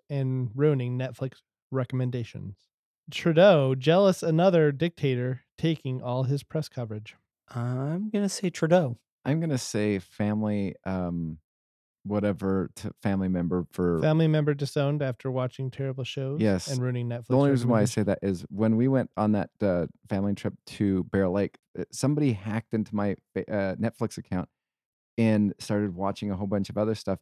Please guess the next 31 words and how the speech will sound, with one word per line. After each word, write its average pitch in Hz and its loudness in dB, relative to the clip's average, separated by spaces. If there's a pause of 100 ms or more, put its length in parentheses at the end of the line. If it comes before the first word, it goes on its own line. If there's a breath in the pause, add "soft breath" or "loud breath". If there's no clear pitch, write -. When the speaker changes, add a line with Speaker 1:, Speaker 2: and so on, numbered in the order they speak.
Speaker 3:
and 104 0
it 117 0
ruined 104 0 (100)
my 101 0
Speaker 1:
<laughs> 95 -4
Speaker 3:
suggestions 101 0
for 98 -2
a 90 0
while. 82 -2
I 87 -2
had 104 -2
to, 101 0 (180)
I 104 -2
got 113 0
my 107 0
account 95 -4
back, 120 0
but 98 0 (380)
it 117 -2
ruined 123 0
my 110 2
suggestions 101 -2
for 95 -4
a 85 -2
while. 76 -6 (300)
Speaker 1:
I 135 0
did 123 -4
that 113 -6
to 104 -10
somebody's 113 -8
account. 113 -10